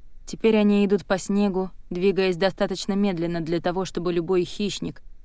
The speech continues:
которому захочется их догнать, мог бы легко это сделать, даже если будет не спеша идти задом.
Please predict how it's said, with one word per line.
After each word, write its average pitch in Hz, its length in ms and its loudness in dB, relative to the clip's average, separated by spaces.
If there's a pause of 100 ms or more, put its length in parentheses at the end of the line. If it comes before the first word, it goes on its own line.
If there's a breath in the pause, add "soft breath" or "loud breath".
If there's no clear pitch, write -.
(120)
которому 185 440 0
захочется 180 560 -2
их 180 240 -6
догнать, 170 500 -2 (400)
мог 185 240 0
бы 185 120 2
легко 190 300 2
это 190 200 0
сделать, 165 500 -4 (640)
даже 180 300 0
если 180 320 0
будет 175 340 -2
не 180 80 -4
спеша 180 480 0
идти 180 260 -4
задом. 156 520 -2